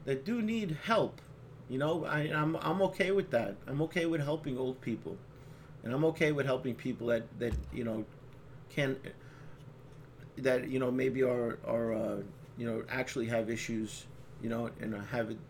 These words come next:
a, have a difficult time taking care of themselves. That's okay. But you got people at the bottom that just don't wanna do anything. There's no motivation. There's, I, I'm just gonna suck from the government. You know, government's giving away free stuff, guys. Let's go.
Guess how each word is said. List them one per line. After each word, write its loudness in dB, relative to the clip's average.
a, -4
have -2
a -4
difficult -2
time -2
taking -4
care 2
of 0
themselves. -2
That's 6
okay. 2
But 0
you 0
got 8
people 0
at 6
the 2
bottom 4
that 0
just -4
don't 2
wanna 4
do 4
anything. -2
There's 2
no 4
motivation. 0
There's, 4
I, 4
I'm 2
just -2
gonna 2
suck 0
from -4
the 0
government. -2
You -4
know, 0
government's 6
giving 4
away 6
free 0
stuff, 4
guys. 4
Let's -8
go. 4